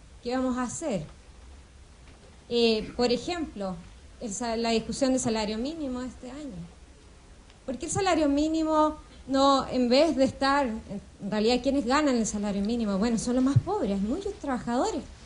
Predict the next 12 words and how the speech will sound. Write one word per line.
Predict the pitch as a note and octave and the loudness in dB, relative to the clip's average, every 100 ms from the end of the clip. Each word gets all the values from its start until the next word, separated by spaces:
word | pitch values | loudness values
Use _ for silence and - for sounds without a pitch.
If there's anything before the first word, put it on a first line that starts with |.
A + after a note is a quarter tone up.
| - - - | -20 -20 -8
percibiendo | B3+ G3 B3+ B3 B4+ G#4+ | -6 -2 0 2 2 0
el | D#4+ | -4
salario | C4+ A#3+ A3+ | -2 -2 -2
mínimo | A3+ A3+ G#3+ | -2 -4 -6
que | G3+ | -8
están | A3+ G#3 | -6 -2
bajo | A3 F4 - - C#4+ - - - - | 2 2 0 -10 -10 -10 -20 -20 -8
la | A#3 | -4
línea | A#3 A3+ G3+ | 0 0 0
de | |
la | F#3+ F3 | 0 -2
pobreza. | E3+ D#3+ D#3+ - | -4 -4 -6 -8